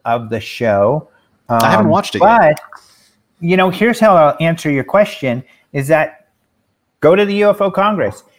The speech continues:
Speaker 1: If you go see this panel
Speaker 2: I'll
Speaker 1: with,
Speaker 2: be there, man.
Speaker 1: uh, these three guys, we'll be able to ask them those questions.
Speaker 2: We're
Speaker 1: And
Speaker 2: still doing
Speaker 1: they're
Speaker 2: my
Speaker 1: the
Speaker 2: panel,
Speaker 1: perfect
Speaker 2: too.
Speaker 1: people to ask.
Speaker 2: The flannel panel, where all we
Speaker 1: The
Speaker 2: do is
Speaker 1: flan-,
Speaker 2: talk about
Speaker 1: oh,
Speaker 2: flannel and
Speaker 1: I think
Speaker 2: non-natural fibers.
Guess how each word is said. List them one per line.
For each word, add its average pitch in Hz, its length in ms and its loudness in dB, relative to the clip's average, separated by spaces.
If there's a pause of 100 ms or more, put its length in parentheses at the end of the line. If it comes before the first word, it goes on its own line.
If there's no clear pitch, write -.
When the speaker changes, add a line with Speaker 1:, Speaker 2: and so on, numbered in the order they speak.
(120)
Speaker 1:
If 135 140 -6
you 156 140 0
go 165 360 4
see 190 280 -2
this 170 260 0
panel 170 580 -2 (300)
Speaker 2:
I'll 135 100 -2
Speaker 1:
with, 175 200 2
Speaker 2:
be 247 80 -8
there, - 60 -12
man. 127 500 2
Speaker 1:
uh, - 20 -16 (240)
these 165 260 -2
three 175 220 -2
guys, 160 560 2 (280)
we'll 151 140 -2
be 180 140 0
able 165 220 0
to 160 180 -4
ask 160 300 -4
them 160 600 0 (240)
those 127 240 2
questions. - 720 -4 (320)
Speaker 2:
We're 123 80 -2
Speaker 1:
And 143 100 2
Speaker 2:
still 233 160 2
doing 180 140 2
Speaker 1:
they're 147 80 4
Speaker 2:
my 156 140 4
Speaker 1:
the - 60 -12
Speaker 2:
panel, 113 220 0
Speaker 1:
perfect - 80 -4
Speaker 2:
too. 135 160 2
Speaker 1:
people 127 140 -6
to 113 140 -4
ask. 113 360 -8 (400)
Speaker 2:
The 120 100 -2
flannel 131 380 0
panel, 139 360 -4 (420)
where 110 180 -2
all 107 160 0
we 113 100 -4
Speaker 1:
The 120 80 -4
Speaker 2:
do 110 60 -4
is 101 80 -10
Speaker 1:
flan-, 123 140 -2
Speaker 2:
talk 113 180 -2
about 98 360 -8
Speaker 1:
oh, 139 340 0
Speaker 2:
flannel 123 300 0
and 104 100 -4
Speaker 1:
I 104 40 -6
think 110 40 -8
Speaker 2:
non-natural 107 400 -2
fibers. 107 420 -4